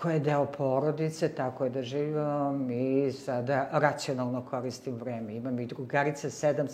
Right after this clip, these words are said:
jednom mesečno, s-, šest, ja sam sedma, sastajemo, ali samo jednom mesečno, preko meseca nemamo vremena ni te preklapamo ništa, nego tad kad se sastanemo, borimo se za reč, to je tri sata. Znači, morate,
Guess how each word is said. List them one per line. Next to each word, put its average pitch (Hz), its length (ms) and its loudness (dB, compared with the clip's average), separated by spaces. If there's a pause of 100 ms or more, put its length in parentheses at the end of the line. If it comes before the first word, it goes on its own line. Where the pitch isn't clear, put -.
(380)
jednom 165 560 4
mesečno, 160 560 2
s-, - 160 -6
šest, - 420 0
ja 131 140 0
sam 131 200 -4
sedma, 160 420 -2 (280)
sastajemo, 175 720 4
ali 143 120 4
samo 175 280 0
jednom 180 360 4
mesečno, 156 480 0
preko 139 480 -4 (100)
meseca 143 540 0
nemamo 139 360 2
vremena 147 360 4
ni 143 120 0
te 139 160 -4
preklapamo 139 760 0
ništa, 151 320 2
nego 143 260 0 (260)
tad 185 220 4
kad 170 140 4
se 156 140 2
sastanemo, 180 640 6
borimo 170 420 6
se 147 180 -2
za 147 140 4
reč, 143 240 2
to 143 100 -2
je 139 100 -2
tri 143 200 0
sata. - 280 -4 (340)
Znači, 165 500 2
morate, 156 500 2